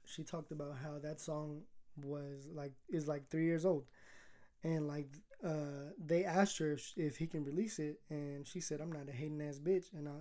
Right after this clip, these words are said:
'cause the song is good, so I was like, "Yeah." So shout out to Kehlani's beautiful ass, um, for allowing Party Next Door to drop that song. Um, what else has been going on in my life? God, man,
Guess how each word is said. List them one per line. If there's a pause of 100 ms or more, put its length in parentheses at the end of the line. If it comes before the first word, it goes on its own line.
(100)
'cause
the
song
is
good,
so
I
was
like,
"Yeah." (420)
So
shout
out
to
Kehlani's (280)
beautiful
ass, (640)
um,
for
allowing
Party
Next
Door
to
drop
that
song. (920)
Um, (1500)
what
else
has
been
going
on
in
my
life?
God,
man,